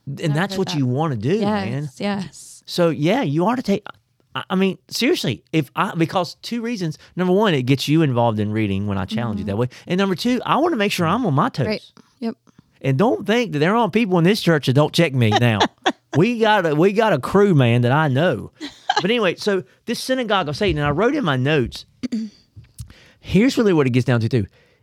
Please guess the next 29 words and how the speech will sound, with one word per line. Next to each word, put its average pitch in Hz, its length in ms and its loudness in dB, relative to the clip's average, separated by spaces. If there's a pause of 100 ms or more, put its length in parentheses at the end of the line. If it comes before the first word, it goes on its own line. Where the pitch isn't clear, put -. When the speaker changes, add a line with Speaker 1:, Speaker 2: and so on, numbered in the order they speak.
(140)
Speaker 1:
It's - 200 2
these 160 360 2
ones 180 500 2
that 147 140 2
have 139 240 4
their 120 160 4
own 113 180 2
faith. - 500 -6 (560)
Speaker 2:
Yeah. 196 240 -12 (2000)
Speaker 1:
Sort 160 200 4
of 123 60 0
created 127 460 2
on 110 100 0
their 104 160 0
own. 87 240 -6 (920)
Uh, - 120 -4
it's 131 120 -2
a 139 80 2
church, - 680 0
um, 117 480 2 (640)
uh, - 340 -12 (120)
th-, 117 140 -6 (1160)
ch-, - 120 -6
I 143 160 2
wrote 143 200 4
down 127 180 2
church. - 360 -2 (120)
Any 190 220 2
church - 460 -4